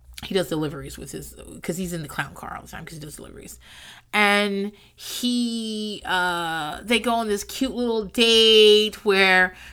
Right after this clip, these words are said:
they're in a toy store and they're jumping on those hippie hoppy things. You guys know what I'm talking about. It's a big ball with, like, a handle on it. You kinda hop down. And, you know, her outfit there is great. And they kiss and,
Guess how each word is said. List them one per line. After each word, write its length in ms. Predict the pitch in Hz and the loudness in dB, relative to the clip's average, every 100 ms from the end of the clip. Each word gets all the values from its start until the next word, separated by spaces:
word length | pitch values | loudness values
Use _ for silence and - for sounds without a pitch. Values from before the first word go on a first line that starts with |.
| - | -6
they're 180 | 214 202 | 0 2
in 80 | 190 | 0
a 80 | |
toy 380 | 180 - 262 240 | -4 -2 2 2
store 500 | 240 - 220 214 208 | 0 -2 0 4 4
and 80 | 202 | 4
they're 120 | 160 | 0
jumping 320 | 156 202 196 185 | -2 0 0 -2
on 140 | 180 | -2
those 160 | 160 - | -2 -2
hippie 320 | 214 233 214 | -2 0 0
hoppy 260 | 208 208 | 0 -2
things. 420 | 208 - 208 202 196 | -6 -4 -4 -4 -4
You 60 | |
guys 200 | 190 180 | -2 -2
know 60 | 185 | -4
what 40 | |
I'm 40 | 165 | -6
talking 160 | 160 | -6
about. 40 | 160 | -6
It's 80 | - | -12
a 60 | |
big 280 | 156 185 175 | -8 -8 -4
ball 280 | 180 170 170 | -4 -2 -2
with, 120 | 170 | -4
like, 120 | - | -10
a 60 | 180 | -14
handle 380 | 165 175 170 170 | -10 -8 -8 -8
on 140 | 170 | -10
it. 120 | 165 | -12
You 60 | 147 | -10
kinda 220 | 165 156 | -8 -6
hop 240 | 156 156 | -4 -4
down. 380 | - 156 160 160 - - - - - | -4 -6 -4 -6 -12 -20 -20 -20 -14
And, 140 | - 180 | -8 -6
you 60 | |
know, 180 | 175 160 - - - - | -6 -8 -14 -20 -20 -16
her 160 | 147 180 | -2 2
outfit 580 | 165 - - 160 - _ | 2 0 -4 -6 -8 _
there 280 | - 160 151 | -8 -4 -2
is 100 | 151 | -4
great. 420 | - 147 147 151 - | -8 -10 -8 -10 -8
And 440 | 170 165 160 160 - - - _ _ | -6 -6 -6 -10 -14 -20 -20 _ _
they 100 | - | -16
kiss 600 | 151 - 214 185 185 - | -14 -2 0 0 -2 -6
and, 400 | 156 143 139 - | -8 -10 -12 -16